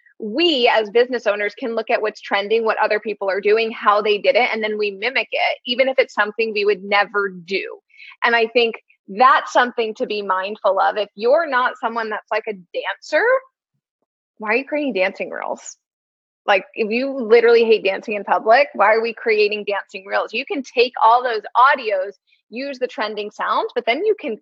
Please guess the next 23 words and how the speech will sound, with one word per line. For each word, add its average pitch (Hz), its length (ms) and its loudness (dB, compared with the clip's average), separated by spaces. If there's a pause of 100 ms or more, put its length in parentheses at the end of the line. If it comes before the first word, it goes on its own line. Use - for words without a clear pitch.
(260)
create 233 560 0
them 196 320 -2 (340)
however 220 360 4
you 214 320 -6
would 233 200 0
actually 208 500 -2
create 208 480 -6
those 196 260 -6
reels. 190 520 -4
Like, 208 180 4
I'll 233 140 6
give 254 140 0
you 247 60 2
an 226 60 0
example. 202 440 0
If 302 120 -2
you 311 140 -8
were 339 100 -2
to 285 60 4
look 220 200 0
at 214 120 2
my 240 100 4
reels, 269 380 2